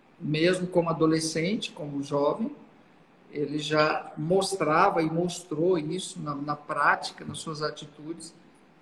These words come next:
né, a, esses sinais claros aí dessa, desse extraordinário. Mas é, é interessante aqui fazer um parêntese, que quando a gente fala de santidade,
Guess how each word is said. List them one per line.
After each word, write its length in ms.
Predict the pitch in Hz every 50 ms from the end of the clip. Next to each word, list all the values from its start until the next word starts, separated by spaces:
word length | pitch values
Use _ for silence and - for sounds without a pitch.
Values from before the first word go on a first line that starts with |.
| _ - -
né, 320 | 147 143 139 143 147 - - -
a, 400 | - 131 151 151 151 151 143 - - - - -
esses 480 | - - - 156 147 147 - 156 147
sinais 720 | - - - 170 160 156 147 143 143 147 147 139 - - -
claros 540 | - 143 139 143 151 151 147 143 135 139 139
aí 280 | 135 135 135 143 151 - - - - - - - - - - - -
dessa, 480 | 139 139 139 - - 143 139 139 139
desse 320 | 139 143 143 143 - - 151
extraordinário. 1000 | 139 - - - 156 147 147 147 147 147 151 147 147 156 160 151 135 127 123 120 - - - - - - - - - - _ _ - -
Mas 220 | 147 156 160 165
é, 240 | 180 180 180 170 170
é 20 |
interessante 580 | 180 175 - 175 175 180 - - - - - -
aqui 160 | - - 175
fazer 240 | - - 170 160 160
um 80 | 160 160
parêntese, 760 | - 156 147 147 165 180 185 180 - 160 139 - - - - - - _ _ _ _ _ _ - _ _ - - _ _ - - - - - - - - - - - - -
que 540 | - 147 147 151 156 156 151 147 151 151 -
quando 160 | - 156 156 160
a 40 |
gente 200 | 151 151 156 -
fala 200 | - 165 160 156
de 80 | 156 -
santidade, 840 | - - 170 156 - - 143 139 151 165 175 175 175 - - -